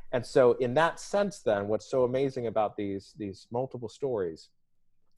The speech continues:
is that we start to see an image of even Jesus as the incarnation of God, enacting the very same methods of teaching that we see already in the Hebrew Bible with Yahweh.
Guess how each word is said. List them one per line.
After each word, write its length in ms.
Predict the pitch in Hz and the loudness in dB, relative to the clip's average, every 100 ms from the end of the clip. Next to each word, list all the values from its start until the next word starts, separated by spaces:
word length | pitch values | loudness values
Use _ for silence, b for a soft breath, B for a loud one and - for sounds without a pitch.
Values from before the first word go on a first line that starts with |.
| - | -8
is 120 | 120 | 0
that 160 | 127 123 | 2 2
we 60 | 117 | 0
start 360 | - 160 170 | 0 2 2
to 60 | 151 | -4
see 440 | - 139 127 120 120 | -10 -6 -4 -4 -8
an 120 | 101 | -8
image 360 | 135 131 127 113 | -4 0 -2 -2
of 160 | 98 92 | -8 -6
even 340 | 120 113 110 | -6 -4 -6
Jesus 600 | 101 120 131 107 98 - - b b b | -4 -2 -2 -2 -4 -6 -18 b b b
as 320 | 131 131 123 | 6 6 6
the 160 | 123 113 | -2 0
incarnation 720 | 143 147 139 127 120 120 117 | 0 0 0 0 0 -4 -6
of 140 | 107 95 | -6 0
God, 440 | 113 110 98 92 - - - - | 4 4 4 0 -8 -18 -10 -2
enacting 600 | 127 135 147 147 156 131 | 2 4 4 2 -2 0
the 100 | 120 | 0
very 320 | 113 131 135 | 2 2 2
same 500 | 123 - 135 131 123 | 0 -4 -4 -4 -4
methods 360 | 120 123 120 101 | -2 -2 -4 -8
of 100 | 98 | -12
teaching 520 | - 120 - 113 101 | -8 -8 -6 -6 -6
that 140 | 98 90 | -8 -6
we 120 | 104 | -10
see 340 | - 131 117 | -8 -6 -4
already 440 | 101 107 107 104 101 | 2 2 4 2 0
in 120 | 95 | -2
the 80 | 92 | -8
Hebrew 340 | 117 110 104 | -6 -4 -4
Bible 360 | 95 92 92 87 | -2 0 0 -2
with 140 | 87 | -4
Yahweh. 460 | 92 113 107 90 57 | 0 2 2 0 -6